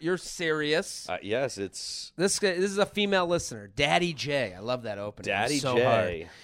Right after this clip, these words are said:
Speaker 1: "Thanks for all the <laughs> laughs and insight into relationships. You,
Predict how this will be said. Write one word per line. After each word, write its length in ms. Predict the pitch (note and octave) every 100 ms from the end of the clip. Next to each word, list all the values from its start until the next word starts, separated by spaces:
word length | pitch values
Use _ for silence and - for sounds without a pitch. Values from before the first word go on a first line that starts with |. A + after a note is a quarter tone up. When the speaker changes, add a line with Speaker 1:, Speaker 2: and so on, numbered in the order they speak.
| - -
Speaker 1:
"Thanks 300 | D#3 G3+ G#3
for 160 | - F#3
all 200 | F3+ E3+
the 80 |
<laughs> 220 | D#3+ - F#3
laughs 300 | E3 E3 -
and 80 |
insight 340 | D3+ D#3+ D#3+ D3+
into 180 | C#3 C3
relationships. 580 | C3 D3+ F#3 C3+ C3
You, 400 | A2+ D3+ F3+ G3+